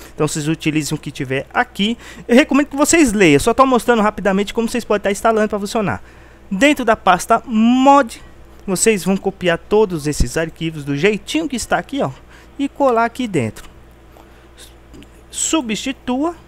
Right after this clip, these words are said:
tudo que pedir para substituir e já era. Pronto, desse jeito você pode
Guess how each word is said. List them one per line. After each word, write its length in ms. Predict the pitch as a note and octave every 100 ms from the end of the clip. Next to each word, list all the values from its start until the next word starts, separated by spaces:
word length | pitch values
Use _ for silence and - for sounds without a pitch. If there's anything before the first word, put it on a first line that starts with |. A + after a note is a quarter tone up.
| - - -
tudo 300 | G#3+ A#3 B3+
que 120 | -
pedir 300 | F3 F#3 D3+
para 240 | D3 C#3+ C#3
substituir 880 | - A#3 F#3+ D#3 C#3 C3 C4 A#3 D#4 - - - - -
e 120 | - B3
já 180 | C4+
era. 220 | F3+ F#2+ - - - - - - - - -
Pronto, 400 | F3 D3+ - A2+ - -
desse 380 | F3 A#3+ A#3+
jeito 380 | E3+ G3 A3 C4
você 240 | A#3+ - G3
pode 360 | F#3 F3+ G3+